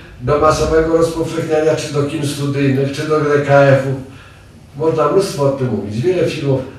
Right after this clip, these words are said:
pozostało nieznanych tylko dlatego, że trafiły do polskiego rozpowszechniania. A dzisiaj w ogóle niektóre są wyprodukowane i w ogóle nie rozpowszechniane, bo nikt nie ma ochoty wyłożyć na to pieniędzy.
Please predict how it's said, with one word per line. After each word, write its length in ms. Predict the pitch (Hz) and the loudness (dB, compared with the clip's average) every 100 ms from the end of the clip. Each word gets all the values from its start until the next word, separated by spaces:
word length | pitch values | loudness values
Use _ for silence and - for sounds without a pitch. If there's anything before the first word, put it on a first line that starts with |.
| - - | -20 -8
pozostało 520 | 131 120 - 131 120 | -6 -4 -2 0 2
nieznanych 520 | 120 113 117 131 131 | 0 -2 -2 0 0
tylko 180 | - 120 | 0 -4
dlatego, 440 | 110 107 107 110 110 | -2 -2 -4 -4 -4
że 80 | |
trafiły 400 | 98 104 - 110 | -4 -6 -6 -6
do 120 | 101 98 | -6 -6
polskiego 560 | 95 98 - 104 98 | -8 -10 -10 -10 -8
rozpowszechniania. 840 | 98 - - - 90 - - - - - - - - - - - - - - - - - | -10 -10 -14 -14 -16 -16 -18 -20 -20 -20 -20 -20 -20 -20 -6 0 0 0 -12 -18 -18 -12
A 280 | 170 180 - - | -2 2 2 0
dzisiaj 300 | 107 110 120 | -4 -2 -2
w 100 | 120 | -2
ogóle 220 | 117 104 101 | -6 -6 -6
niektóre 320 | 110 113 113 110 | -6 -6 -6 -6
są 160 | 104 101 98 101 | -6 -8 -12 -14
wyprodukowane 840 | 104 113 120 113 - 113 110 117 117 | -12 -8 -6 -6 -8 -6 -4 -4 -4
i 20 | |
w 80 | 120 | -6
ogóle 280 | 107 107 | -6 -6
nie 80 | 113 | -6
rozpowszechniane, 720 | 113 110 117 123 113 110 101 110 113 | -8 -8 -8 -8 -8 -8 -8 -8 -8
bo 60 | |
nikt 180 | 110 113 | -10 -10
nie 80 | 110 | -10
ma 100 | 110 113 - - - - - | -10 -10 -12 -14 -16 -18 -12
ochoty 320 | 120 120 - 110 | -10 -6 -8 -6
wyłożyć 420 | 107 92 - - | -6 -4 -4 -4
na 60 | |
to 140 | - - | -4 -6
pieniędzy. 520 | 139 156 - - - | -4 4 4 4 -2